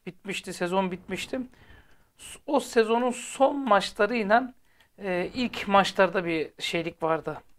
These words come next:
Yanlış hatırlamıyorsam. Yani o maçlar kazanıldı. Bir de sezonun ilk maçları kazanıldı.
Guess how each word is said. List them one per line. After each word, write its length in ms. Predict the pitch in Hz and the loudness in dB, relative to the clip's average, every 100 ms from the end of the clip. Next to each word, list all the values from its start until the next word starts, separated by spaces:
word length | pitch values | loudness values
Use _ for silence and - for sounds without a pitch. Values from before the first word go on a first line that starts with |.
| - 170 | -20 -2
Yanlış 360 | 170 175 165 | 0 0 0
hatırlamıyorsam. 1040 | 170 180 170 170 156 - _ 165 156 - 196 - - _ _ _ - | -2 0 0 0 0 -12 _ -6 -4 -4 -4 -8 -20 _ _ _ -10
Yani 120 | 185 | -10
o 200 | - 220 | -2 6
maçlar 420 | 214 190 - 180 | 8 8 6 2
kazanıldı. 440 | - 165 165 170 | 0 -2 -2 -4
Bir 60 | 208 | -4
de 220 | 208 196 | -2 -2
sezonun 360 | 170 185 185 185 | -4 -4 -4 -4
ilk 180 | 202 - | -10 -6
maçları 400 | 196 - 160 - | -6 -2 -2 0
kazanıldı. 680 | 160 160 156 160 240 - | -2 -2 -6 -4 -6 -6